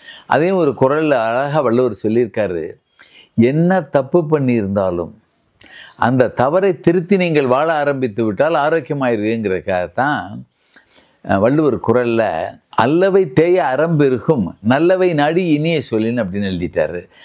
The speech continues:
அல்லவை என்பது உடம்பில் தேவையற்றவைகள் தேஞ்சு போய், அல்லவை தேய அறம் பெருகும், ஆரோக்கியம் பெருகும். எப்பன்னா, "தர்மம் பண்ணு, கோயிலுக்கு போய் பாரு" அங்கெல்லாம் சொல்லல.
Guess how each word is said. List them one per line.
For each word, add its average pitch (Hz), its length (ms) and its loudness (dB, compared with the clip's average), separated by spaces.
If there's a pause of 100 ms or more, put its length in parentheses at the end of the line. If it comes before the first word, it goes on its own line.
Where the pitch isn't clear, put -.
(100)
அல்லவை 180 380 2
என்பது 160 520 2
உடம்பில் 160 440 0
தேவையற்றவைகள் 123 760 -2 (260)
தேஞ்சு 175 300 0
போய், 123 560 0 (440)
அல்லவை 165 480 0
தேய 165 400 0
அறம் 175 440 -2
பெருகும், 120 380 -2
ஆரோக்கியம் 160 560 -2
பெருகும். 120 640 -4
எப்பன்னா, 156 840 -2 (500)
"தர்மம் 160 340 0
பண்ணு, 139 480 0 (320)
கோயிலுக்கு 139 500 2
போய் 131 240 0
பாரு" 127 400 0
அங்கெல்லாம் 143 500 -2
சொல்லல. 98 360 -2